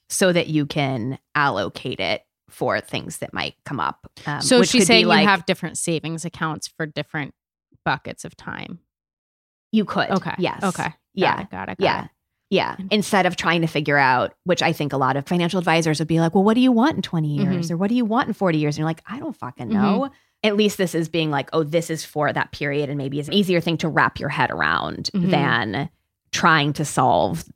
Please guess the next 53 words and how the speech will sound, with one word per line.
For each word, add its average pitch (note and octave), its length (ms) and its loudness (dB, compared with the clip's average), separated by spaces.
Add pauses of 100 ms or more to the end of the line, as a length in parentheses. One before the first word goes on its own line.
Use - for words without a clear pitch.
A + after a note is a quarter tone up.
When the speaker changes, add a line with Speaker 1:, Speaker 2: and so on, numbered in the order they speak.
Speaker 1:
the F3 120 -4
question - 600 -6 (100)
of, E2 720 -6
"What - 220 -2
do - 80 -10
you C2 100 -8
want?" F#3+ 220 0 (100)
Speaker 2:
Mm-hmm, D#3 240 -10
mm-hmm. E3 300 -4 (160)
Speaker 1:
I C#4+ 100 4
find C#4+ 220 2
it E4 80 2
to D4+ 60 2
be D#4+ 100 8
really A3 240 6
fascinating, C#3+ 840 2 (140)
and E3 280 4
the E3 100 -4
comments F#3 500 0
are F#3+ 60 -4
really F3+ 180 0
good, E3 300 2
and D#3+ 120 2
she C#3 120 -6
responds E3+ 540 0
to E3+ 60 -6
people, E3 360 0
and D#3 260 0
people, D3+ 240 -2
like, C#3 160 -2
talk D#3+ 300 0
about, D3 240 0
like, C#3 140 -8
how, - 100 -10 (180)
the E3 80 -4
things D3 220 -4
they're C#3+ 100 -8
gonna C3+ 180 -6
do, E3+ 520 0
and D3+ 180 -2
that's D#3+ 240 -2
just E3 240 -6 (180)
extremely D#3+ 400 -2
charming. D#3 600 0
There's D#4+ 120 2
a F4 60 -4
little G#4 160 2
bit G4+ 80 2
of, G4+ 80 -2
like, G4 160 -2
TikTok E3 480 -2
ridiculousness F3 880 0
Speaker 2:
Mm-hmm. - 60 -16